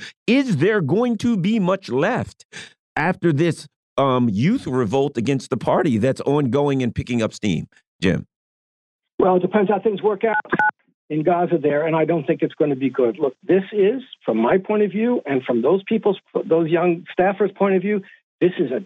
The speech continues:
Speaker 2: genocidal war we're watching unfold day by day, and it was worse last night than it was the previous nights. It's not getting any better.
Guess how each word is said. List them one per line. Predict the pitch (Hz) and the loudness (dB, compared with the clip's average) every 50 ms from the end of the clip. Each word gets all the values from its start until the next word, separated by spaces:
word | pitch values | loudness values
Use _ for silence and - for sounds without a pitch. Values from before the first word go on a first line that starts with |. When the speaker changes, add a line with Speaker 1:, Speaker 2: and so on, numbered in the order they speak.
| - - - | -6 -2 0
Speaker 2:
genocidal | 165 175 196 190 190 - - 180 156 175 170 160 160 175 - _ _ - | 2 2 2 2 0 0 0 0 2 2 2 0 -2 -4 -8 _ _ -6
war | 113 113 143 151 151 143 | 0 2 2 2 2 2
we're | 135 131 131 131 | 0 -2 0 0
watching | 139 143 127 - - - 135 127 - - - | 0 0 -2 -2 -4 -4 -4 -4 -4 -2 0
unfold | 151 165 180 170 - 170 156 151 143 - - - | 2 2 2 2 2 2 2 2 0 -2 -4 -2
day | 143 147 175 175 | 0 2 2 2
by | 156 170 165 156 | 0 0 -2 -2
day, | 139 127 147 147 147 147 151 | 0 0 0 0 0 -2 -2
and | 147 135 | -4 -2
it | 139 - 175 | 0 2 2
was | 170 170 160 - | 2 2 0 -2
worse | 127 135 175 190 190 190 - | -2 0 0 0 0 0 0
last | 175 180 175 170 - - - | 0 0 0 0 -2 -2 0
night | 170 165 175 156 - | 0 2 0 0 0
than | 165 151 | -2 -2
it | 151 160 | 0 0
was | 165 175 180 143 139 | 0 0 0 -2 -4
the | 175 156 | -8 -6
previous | - - 185 175 165 165 143 131 - 131 | 0 0 0 0 0 -2 -4 -4 -4 -4
nights. | 127 127 120 - - _ - - - _ _ - | -2 -2 -4 -4 -6 _ -20 -20 -20 _ _ -12
It's | - - - - | -8 -4 -2 0
not | 156 165 175 175 | 2 2 2 2
getting | - 190 180 175 165 165 | 2 0 0 0 0 0
any | 160 165 147 | 0 0 0
better. | 156 160 143 135 127 127 | 0 0 0 0 -2 -6